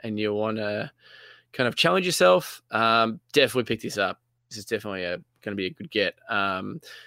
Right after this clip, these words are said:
you can wait for P S four that comes out in, uh, a few months.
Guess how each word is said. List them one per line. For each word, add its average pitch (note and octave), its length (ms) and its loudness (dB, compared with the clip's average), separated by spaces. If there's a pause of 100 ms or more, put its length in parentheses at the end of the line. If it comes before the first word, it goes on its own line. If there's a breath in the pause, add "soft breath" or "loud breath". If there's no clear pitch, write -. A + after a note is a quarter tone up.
(100)
you E3+ 100 0
can E3+ 200 4
wait D3+ 200 4
for C3+ 220 6
P C#3 160 2
S B2+ 80 2
four C3 160 2
that B2 120 0
comes B2+ 200 -4
out B2 140 2
in, A#2 320 -6
uh, A2+ 680 0
a - 60 -4
few B2+ 140 -2
months. - 340 -4